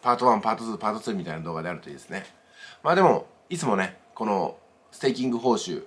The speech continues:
入りましたっていう動画、ナミさんから送ってきていただいて、あの、思いを一つにしてる。つまり、エポックの切り替えって私たち体のホルダーには同時に来るじゃないですか。当たり前ですけど。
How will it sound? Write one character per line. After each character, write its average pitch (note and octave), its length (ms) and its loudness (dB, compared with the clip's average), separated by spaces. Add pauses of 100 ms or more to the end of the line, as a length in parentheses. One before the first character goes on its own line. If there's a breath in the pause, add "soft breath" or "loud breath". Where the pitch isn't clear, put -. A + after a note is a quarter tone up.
(120)
入 C3+ 160 -4
り C3+ 60 -2
ま C#3+ 120 2
し - 80 -4
た G2+ 80 2
っ - 80 -10
て F#2 80 -12
い F2+ 40 -10
う - 40 -12
動 F#2 160 -8
画、 F#2 100 -6
ナ A2+ 140 -4
ミ G2+ 80 -6
さ E2 100 -10
ん D#2+ 60 -14
か D#2+ 80 -10
ら D#2+ 60 -8
送 F2 160 -10
っ - 20 -10
て F#2+ 160 -14
き - 80 -20
て E2+ 80 -14
い D#2+ 80 -14
た E2 100 -16
だ E2 140 -10
い - 20 -14
て、 G2+ 300 -6 (880 loud breath)
あ F2+ 80 -10
の、 F#2+ 200 -6
思 D#3+ 220 4
い A#2+ 80 0
を E2 140 -2
一 E3 160 -2
つ G#2+ 100 -8
に F#2 80 -4
し - 80 -10
て D2+ 80 -12
る。 - 160 -14 (180)
つ E3 120 -6
ま A2+ 100 2
り、 A2+ 360 -2
エ C#3 80 -6
ポ G3 120 2
ッ G3 60 -2
ク G3 100 0
の F#3 80 4
切 F3 140 -4
り D#3+ 80 -4
替 E3 140 6
え - 20 4
っ E3 60 -6
て D3+ 100 -2
私 D#3+ 260 -2
た G#2+ 80 -2
ち - 140 -12
体 B2 280 0
の B2+ 100 0
ホ C3+ 120 2
ル A#2 60 -2
ダ E2 140 -2
ー - 20 -12
に E2 100 -8
は G2+ 320 -2
同 D3+ 180 -2
時 D3+ 120 -6
に D3+ 80 -10
来 E3+ 80 -2
る A#2+ 80 -4
じ F#2 60 -2
ゃ - 20 -4
な C2 60 -8
い - 20 -12
で - 80 -14
す - 60 -18
か。 - 80 -12
当 D#2+ 40 -12
た F2+ 60 -8
り D#2+ 80 -10
前 D#2 100 -10
で D2+ 80 -14
す - 80 -20
け - 100 -20
ど。 - 60 -20